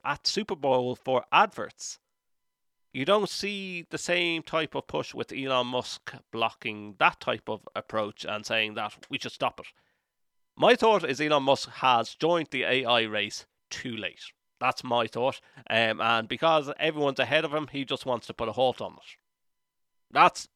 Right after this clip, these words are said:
personally my opinion. Love to hear your opinion. Get in contact with us. Details on the bottom of the screen if you're watching on YouTube.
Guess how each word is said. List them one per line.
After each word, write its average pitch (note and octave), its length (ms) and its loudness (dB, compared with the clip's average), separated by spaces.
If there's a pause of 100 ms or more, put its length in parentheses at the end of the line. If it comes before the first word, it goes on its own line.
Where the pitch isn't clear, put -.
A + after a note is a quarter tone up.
(100)
personally F#3+ 400 2
my D#3 140 2
opinion. D#3+ 400 -2 (400)
Love E3 180 10
to C#4 80 -2
hear F#3+ 160 8
your F3+ 220 4
opinion. A2+ 400 -4 (340)
Get - 140 6
in G3 80 2
contact F#3+ 480 8
with G3 180 2
us. G3+ 180 2 (200)
Details G3 360 6
on F3+ 140 6
the - 60 -2
bottom E3 240 4
of D3+ 100 0
the C#3+ 80 -8
screen F3 260 0
if D#3 120 -2
you're C3 80 2
watching C#3 320 0
on A2+ 160 -2
YouTube. C3+ 580 -4